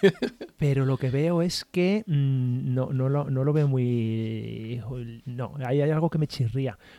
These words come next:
Speaker 2: porque el momento que tu, tu modelo llega a explicar eso, eh, eh, llega a explicar eso porque tiene esas capacidades, pero cuando pasa el tiempo, tendrás más potencia de cálculo o más potencia de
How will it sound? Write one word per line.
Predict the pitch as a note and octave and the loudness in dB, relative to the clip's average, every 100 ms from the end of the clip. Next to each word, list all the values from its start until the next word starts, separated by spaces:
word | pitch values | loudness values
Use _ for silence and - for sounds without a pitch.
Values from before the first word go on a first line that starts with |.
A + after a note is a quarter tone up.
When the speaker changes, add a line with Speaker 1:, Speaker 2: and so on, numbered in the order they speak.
| - - | -20 -4
Speaker 2:
porque | C3 B2 - C3 B2 B2 E3+ | 0 0 -2 -2 -2 -4 -4
el | C3 | -2
momento | B2 B2+ C3+ D#3 | -2 -2 0 0
que | D#3 | -2
tu, | - D3+ D3+ D3+ D3 D3 A#3 - - | -2 0 2 2 0 -2 -6 -12 0
tu | C#3+ | 2
modelo | C3 C3 E3 C3 G#2+ | 4 4 4 2 -2
llega | A#2+ C3 C3+ | -2 -2 -2
a | |
explicar | - C#3 B2 C3 | -4 -6 -4 -4
eso, | - C#3+ G#3 - - | -4 -4 -4 -6 -4
eh, | C3+ B2 - | 0 0 -2
eh, | A#2+ A#2 | -2 0
llega | C3 C3+ | 0 0
a | |
explicar | - D3 C3 | -2 -2 -2
eso | C3+ D#3 | -2 -4
porque | - C#3+ C#3 B2+ - - E3+ | -4 -4 -2 -2 -4 -10 -8
tiene | - C3 | -2 0
esas | C#3+ D3+ | 0 -2
capacidades, | C#3 A#2 G#2+ A#2 E3 A#2 - _ | -4 -6 -4 -2 -2 -2 -8 _
pero | B2 A#2+ | -4 -4
cuando | A#2+ A2+ A2 | -2 -4 -2
pasa | C#3 E3 | -4 -2
el | D#3+ | 0
tiempo, | F3 F3+ E3+ A3+ - - - _ - | 0 0 -4 -6 -10 -20 -20 _ -2
tendrás | B2+ B2+ C#3 | 0 2 2
más | D3 - | 2 0
potencia | C3+ C3+ - A#2+ | -2 -4 -4 -6
de | |
cálculo | A2+ E3+ - C3+ | -6 -6 -2 2
o | A#2+ | 2
más | A#2 B2+ | 0 -4
potencia | C3+ C3 C3 C#3 B2+ | -4 -4 -4 -2 -2
de | B2+ B2 B2 | -2 -2 -4